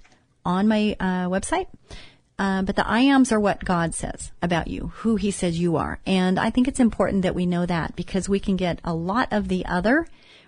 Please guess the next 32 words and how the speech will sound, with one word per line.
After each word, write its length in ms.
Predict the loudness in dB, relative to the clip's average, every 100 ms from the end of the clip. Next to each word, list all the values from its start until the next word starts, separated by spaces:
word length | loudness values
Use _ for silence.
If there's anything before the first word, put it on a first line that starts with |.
| -2
right 220 | 0 0
here 180 | -2 -2
on 180 | -2 -2
earth 340 | -2 -4 -4
by 180 | -6 -4
people, 420 | -4 -2 -2 -2
even 400 | 0 0 2 2
good 340 | 2 2 2 -4 -16 -20 _
people 260 | 0 2 4
that 180 | 2 2
mean 280 | 2 2 2
well. 420 | 2 2 0 -2 -10 _ _ -2
They 100 | 0
could 180 | 0 -2
say 200 | 0 0
things 320 | 2 0 0
that 160 | -2 0
really 280 | 0 0 0
aren't 200 | -2 -4
helpful 380 | -8 -8 -8
for 220 | -8 -8 -6
you. 200 | -8 -10 -16 -20 -12
So 460 | -2 4 4 2 -2
I, 200 | -2 0
I 220 | 0 0 0
think 340 | -2 -4 -4
we 80 | -6
should 200 | -6 -4
go 180 | -2 -4
to 180 | -4
our 100 | -2
maker 520 | 0 -2 -2 -6 -8